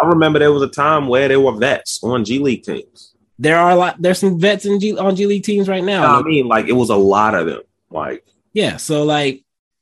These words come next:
Speaker 2: the amount of, in, in, like, the covid year when a ton of dudes got called up, a lo-, some of those dudes turned those into permanent jobs for a reason.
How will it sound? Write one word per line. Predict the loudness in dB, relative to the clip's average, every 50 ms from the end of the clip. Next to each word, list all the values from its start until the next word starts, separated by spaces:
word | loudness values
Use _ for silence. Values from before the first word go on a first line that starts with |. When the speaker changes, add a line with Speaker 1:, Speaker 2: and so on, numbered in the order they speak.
| _ _ _ _ _ _ _ _ _ _ _ _ -16
Speaker 2:
the | -10 -4 -2 -2 -2 0
amount | -2 -2 -2 0 0 2
of, | 2 0 0 -2 -4
in, | -4 -2 0 0 0 -2 -2
in, | 0 0 0 0 -2
like, | -2 -4 -4 -4
the | -6 -8
covid | -4 0 0 2 2 2 0 0 0
year | -2 -2 0 0 -2 -2
when | -2 -2 -4 -2 -2 -2 -2 -4 -4 -6 -10 -12 _ _ _ _ _ _ _ _ _ _ _ _ _
a | -12 -10
ton | -4 -2 0 0 0
of | 0 0
dudes | 2 2 2 0 -2 -2
got | -4 -4 -6 -6
called | -4 -4 -2 -2 0
up, | 0 -2 -2 -4
a | -8 -10
lo-, | -10 -10 -10 -12 -10
some | -8 -8 -6 -4 -4 -2
of | 0
those | 0 0 2
dudes | 4 4 4 4 2
turned | 2 2 2 2 2
those | 2 2 2 2
into | 2 0 0
permanent | -2 -2 -2 0 0 0 -2 -2 -4
jobs | -4 -4 -4 -4 -6 -6 -10 -12
for | -12 -10 -8 -8 -4
a |
reason. | -4 -4 -4 -4 -6 -10 -14 -18